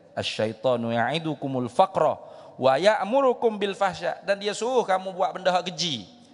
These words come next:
benda fahsyat, benda mungkar. Ha, tu setan. Ha, tu tengok. <clears throat> Cuma nak, nak cek nafsu,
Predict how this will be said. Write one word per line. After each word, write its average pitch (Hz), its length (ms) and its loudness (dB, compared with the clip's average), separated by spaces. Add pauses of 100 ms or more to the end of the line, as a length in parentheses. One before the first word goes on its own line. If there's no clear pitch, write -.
(200)
benda 170 240 0
fahsyat, 170 480 2
benda 185 240 0
mungkar. 175 480 0 (160)
Ha, 113 80 -2
tu 151 140 -8
setan. 196 340 2 (800)
Ha, 95 480 -2
tu 82 80 -12
tengok. 104 300 -2 (300)
<clears throat> 90 300 -2
Cuma 165 220 4
nak, 214 180 -4 (460)
nak 185 240 -2
cek 202 240 4
nafsu, 185 400 -2